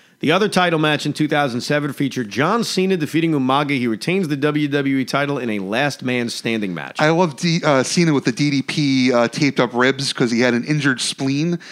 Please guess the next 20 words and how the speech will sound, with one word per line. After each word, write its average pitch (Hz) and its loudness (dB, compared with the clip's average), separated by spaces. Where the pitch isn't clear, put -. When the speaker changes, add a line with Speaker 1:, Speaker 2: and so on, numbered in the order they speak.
Speaker 1:
Yes. 160 -2
Speaker 2:
that 143 2
he 139 2
would 139 2
not 135 2
get 131 0
looked 127 0
at 135 2
'cause 120 0
he 123 0
was 120 2
afraid 139 2
they 123 4
were 120 2
gonna 120 2
take 123 -2
the 123 0
title 127 2
from 131 -2
him. 127 -2